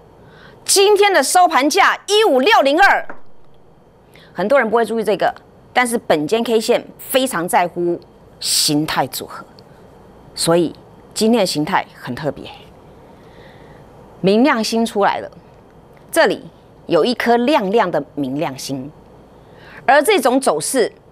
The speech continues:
昨天的高点等于今天的收盘价，这叫做一种变化型的平切形态。而变化型的平切形态，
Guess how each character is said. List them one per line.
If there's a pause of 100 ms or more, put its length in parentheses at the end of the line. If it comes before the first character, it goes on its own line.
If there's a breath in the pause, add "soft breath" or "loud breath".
(220)
昨
天
的
高
点 (400)
等
于
今
天
的
收
盘
价， (440 loud breath)
这
叫
做
一
种 (120)
变
化
型
的
平
切
形
态。 (480 soft breath)
而
变
化
型
的
平
切
形
态，